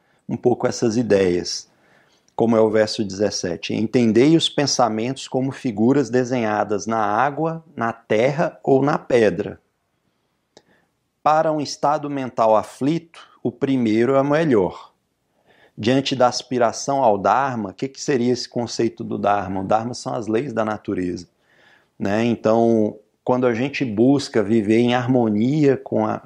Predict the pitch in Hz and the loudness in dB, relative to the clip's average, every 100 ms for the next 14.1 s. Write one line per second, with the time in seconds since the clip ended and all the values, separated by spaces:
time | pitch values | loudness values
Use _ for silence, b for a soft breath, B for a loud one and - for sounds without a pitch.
0 | 104 - 110 101 95 - 107 123 110 107 | -10 -2 0 0 -2 -2 2 2 2 0
1 | 107 107 104 95 107 135 139 b b - | -2 -2 0 2 2 2 -4 b b -6
2 | - 117 117 113 113 - - 107 120 - | 0 4 6 4 2 -2 -4 -2 -2 -4
3 | - 120 110 - 110 110 107 98 90 85 | -2 -2 -2 -2 0 0 2 2 0 -4
4 | 85 - b b b b b - 127 123 | -12 -16 b b b b b -4 0 0
5 | 131 - 113 107 107 147 156 147 135 - | 0 2 4 2 0 -2 0 0 0 0
6 | 131 120 - 123 110 104 120 147 165 - | 0 0 -2 -2 0 0 0 -2 -6 -2
7 | 147 113 131 - 147 - - - 156 107 | 2 2 0 -4 -6 -6 -4 -4 -2 -2
8 | 90 - _ b b b b b b b | -4 -10 _ b b b b b b b
9 | - 185 185 - 170 160 135 139 - 139 | -6 0 0 2 0 0 0 -2 0 -2
10 | 113 113 92 - 120 131 180 147 151 - | -2 -4 -4 -8 -4 -2 0 0 0 0
11 | 156 151 175 147 156 156 151 151 160 175 | 0 -2 -4 -4 -4 -4 -4 -4 -4 -4
12 | 165 131 131 120 - 208 180 - 151 147 | -2 -2 -2 -2 -4 -6 -6 -6 -6 -4
13 | 139 123 120 113 110 113 104 101 101 95 | -4 0 0 0 -4 -4 -2 -2 -4 -6
14 | 85 | -10